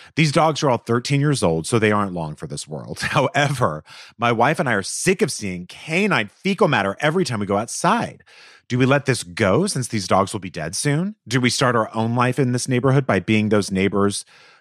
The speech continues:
who cause a fuss over dog poop? For reference, we are not dog people. No offense, Sherman. That's my part-time dog. Please help us with this shitty situation. X X Kelly,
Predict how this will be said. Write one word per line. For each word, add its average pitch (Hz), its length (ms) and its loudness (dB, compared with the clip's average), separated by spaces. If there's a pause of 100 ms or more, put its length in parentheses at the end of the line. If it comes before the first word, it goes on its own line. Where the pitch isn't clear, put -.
who 104 300 2
cause 110 520 0
a 104 60 0
fuss 104 240 0
over 98 160 -2
dog 87 280 -2
poop? 151 320 0 (320)
For 127 120 2
reference, 127 420 0
we 107 100 -2
are 98 80 2
not 85 360 -2
dog 76 260 -6
people. 55 480 -18
No 92 160 -2
offense, 139 600 -2
Sherman. 78 560 -4 (180)
That's 82 220 -8
my 82 100 -6
part-time 78 400 -10
dog. 65 320 -10 (360)
Please 156 240 0
help 156 200 2
us 143 160 0
with 123 140 -6
this 104 100 -4
shitty 113 460 0
situation. 87 800 -2 (400)
X - 280 0
X 101 300 0
Kelly, 78 540 -2